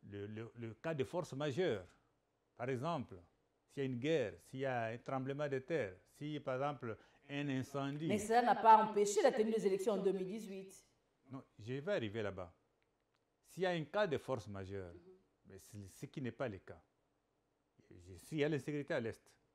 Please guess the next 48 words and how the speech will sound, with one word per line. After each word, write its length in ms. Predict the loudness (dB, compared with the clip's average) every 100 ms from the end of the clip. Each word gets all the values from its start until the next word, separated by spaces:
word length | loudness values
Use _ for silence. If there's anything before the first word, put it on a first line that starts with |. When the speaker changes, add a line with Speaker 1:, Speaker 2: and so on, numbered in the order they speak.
| _ -20 -20 _
Speaker 1:
Si 160 | -8
au 120 | -4 -4
cas 280 | 4 6
où 140 | 6 2
cette 180 | -2 0
Speaker 2:
Et 100 | 2
de 60 |
l'autre 120 | 6 4
Speaker 1:
insécurité 420 | 6 6 6 4
Speaker 2:
côté, 100 | 6
vers, 300 | 8 8 6
euh, 640 | 4 2 2 0 0 -2 -6 -10 _ -4
le 120 | -2
Kwilu, 640 | -2 -2 0 4 6 6
le 60 | 8
Speaker 1:
Oui. 160 | 8 10
Speaker 2:
Bagata, 680 | 8 8 6 6 6 8
Speaker 1:
Si 140 | 8 6
Speaker 2:
le 60 |
Speaker 1:
cette 300 | 6 6 6
insécurité 840 | 4 2 -2 0 2 2 2 2 4
Speaker 2:
ah, 60 | 2
dans 300 | 4 6 8
le 160 | 8
Kwamou, 220 | 8 8
Speaker 1:
grandissait 240 | 8 6 4
Speaker 2:
c'est 140 | 0
toujours 260 | -2 0 4
de 100 | 4
l'insécurité. 480 | 4 2 4 4 4
Speaker 1:
au 40 |
point 240 | 2 4 2
qu'on 360 | 4 4 6 2
ne 40 |
saura 300 | 0 0 0
pas 140 | 2
organiser 320 | 2 2 0 -2
les 60 |
élections, 520 | -4 -6 -6 -2 0
Speaker 2:
Mhm. 140 | 0 -6 -20 _ _ _ _ _ _ -12
Speaker 1:
moi 180 | -10
je 120 | -6 -8
pense 400 | -2 -4 -4 -8
que 100 | -8
le 140 | -8
chef 320 | -8 -12 -10
de 100 | -8
l'État 540 | -8 -8 -4 -4 -4